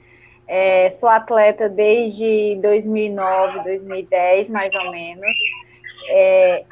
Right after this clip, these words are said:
hoje, atualmente, eu ainda treino especificamente para as provas de pista de atletismo, ainda não estou cem por cento engajada nas corridas de rua,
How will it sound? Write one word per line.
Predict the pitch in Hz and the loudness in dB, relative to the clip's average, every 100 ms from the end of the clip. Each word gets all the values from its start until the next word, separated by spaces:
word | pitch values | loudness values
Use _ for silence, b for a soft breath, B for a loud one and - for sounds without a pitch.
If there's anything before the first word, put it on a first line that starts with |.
| 220 | 2
hoje, | 247 269 302 262 | 6 6 4 2
atualmente, | 285 226 233 226 220 214 214 - | 2 2 0 -2 -2 -4 -6 0
eu | 214 | 2
ainda | 208 208 226 247 247 | 2 -2 -2 -2 -2
treino | - 220 208 208 | -4 -6 -4 -2
especificamente | 240 - 269 - _ 240 233 214 208 220 254 | -4 -2 -6 -6 _ -8 -6 -4 -6 -8 -10
para | - 208 | -6 -6
as | - | -6
provas | 208 202 220 220 | -4 -2 -4 -8
de | 233 | -12
pista | _ 240 262 - 302 | _ -6 -6 -4 -2
de | 262 | 0
atletismo, | 233 220 220 - 208 185 175 220 233 - - | 0 0 -4 -4 -8 -8 -8 -8 -10 -12 -14
ainda | 208 208 208 | -10 -4 -4
não | 208 226 254 | -2 -4 -6
estou | 254 - 220 220 | -10 -2 0 0
cem | 220 214 | -2 -8
por | 214 226 | -10 -10
cento | 214 190 | -10 -10
engajada | 214 214 208 208 196 196 | -6 -2 -2 -2 0 0
nas | 196 190 | -2 -8
corridas | - 196 202 196 190 | -16 -14 -10 -10 -10
de | 220 | -8
rua, | 220 208 185 190 220 | -8 -6 -2 0 -2